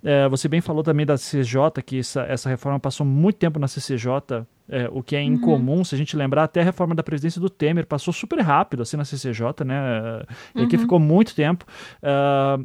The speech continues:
Speaker 1: e daí veio o Rodrigo Maia levantando a bandeira, dizendo, "Não, eu vou assumir essa bronca, o presidente só atrapalha", ele já deu algumas declarações, assim, nesse sentido, é, então eu queria te jogar essa pergunta, assim, é, primeiro, se você concorda que o Rodrigo Maia é realmente o grande,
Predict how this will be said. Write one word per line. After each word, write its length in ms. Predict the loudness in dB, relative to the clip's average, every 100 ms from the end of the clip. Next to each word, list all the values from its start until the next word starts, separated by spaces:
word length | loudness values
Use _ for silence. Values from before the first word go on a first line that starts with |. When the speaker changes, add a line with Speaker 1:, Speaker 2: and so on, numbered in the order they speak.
| -2
Speaker 1:
e 100 | 0
daí 180 | 0
veio 380 | 0 0 2 2
o 280 | 2 0 0
Rodrigo 360 | 0 0 0 2
Maia 260 | 2 2
levantando 500 | 0 0 -2 0 0
a 40 | 0
bandeira, 260 | 0 -2
dizendo, 180 | -2 -2
"Não, 320 | 0 0 -2 -2
eu 140 | -2
vou 200 | 0 0
assumir 500 | -2 -4 -6 -4 -2
essa 200 | -2 -4
bronca, 420 | -2 0 0 0
o 120 | 0 0
presidente 540 | -2 -2 -4 -6 -4
só 120 | -2
atrapalha", 1000 | -2 -2 -2 0 2 0 2 2 2 0
ele 140 | 0 -2
já 80 |
deu 120 | 0 0
algumas 260 | 0 -2
declarações, 520 | -2 -4 -2 -2 -4
assim, 100 | -2
nesse 180 | -6 -4
sentido, 480 | -8 -6 0 2 2 -4 -20 -20 _
é, 300 | 0 2 2 2 2 0 -2 _ _ _ _ -12 -8
então 340 | 0 2 2
eu 180 | 2 0
queria 480 | 0 0 2 2 -2 -6
te 320 | 0 2 2
jogar 260 | 0 0 0
essa 180 | 0
pergunta, 380 | -2 -2 -2 -4
assim, 320 | -6 -6 -8
é, 140 | -4 -4
primeiro, 400 | -2 2 2 0
se 100 | -2
você 180 | -4 -2
concorda 680 | -4 -4 -2 0 2 0 -6
que 140 | -4
o 20 |
Rodrigo 260 | -4 -4 -4
Maia 260 | -2 -2
é 280 | 0 2 2
realmente 480 | 0 -2 -2 -6 -4
o 180 | -2 0
grande, 540 | 0 0 0 -4 -6